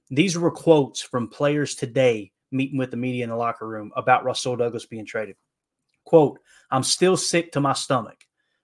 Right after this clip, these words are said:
Another player said, "It's tough. It hurts." Another one said, "We took a blow."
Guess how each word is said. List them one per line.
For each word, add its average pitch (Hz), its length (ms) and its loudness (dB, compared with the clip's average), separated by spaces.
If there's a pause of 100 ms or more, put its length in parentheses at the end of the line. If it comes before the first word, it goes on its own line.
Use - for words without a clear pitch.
(100)
Another 151 300 4
player 143 320 2
said, 123 320 0
"It's - 220 -4
tough. 127 420 0 (360)
It 127 140 -4
hurts." - 540 0 (320)
Another 147 260 4
one 143 160 2
said, 131 360 -2
"We 143 120 0
took 147 280 4
a 165 60 4
blow." 117 480 -4